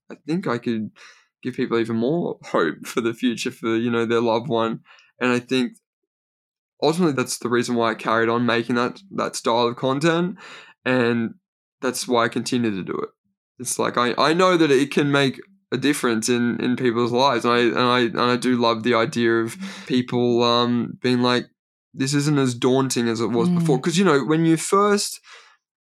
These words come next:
Speaker 1: have a, a child with a disability, I feel like for a majority of people, it would be like,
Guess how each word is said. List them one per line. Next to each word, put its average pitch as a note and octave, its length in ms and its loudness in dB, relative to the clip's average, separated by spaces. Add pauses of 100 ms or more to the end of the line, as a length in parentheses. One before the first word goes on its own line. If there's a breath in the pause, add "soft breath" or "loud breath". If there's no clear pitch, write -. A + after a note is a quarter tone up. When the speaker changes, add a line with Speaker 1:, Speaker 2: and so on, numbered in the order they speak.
(120)
Speaker 1:
have A#2+ 760 -2 (160)
a, A2+ 220 0
a A#2 40 0
child A#2 300 0
with A2 100 -2
a A2+ 60 -2
disability, A2 640 -2
I B2+ 160 2
feel D3+ 320 2
like A#2 500 0 (560)
for A#2+ 560 2 (300)
a C3 60 0
majority B2 560 2
of A#2 100 -2
people, C3 500 0
it C3 160 0
would B2+ 180 -2
be A#2 140 2
like, G#2+ 340 0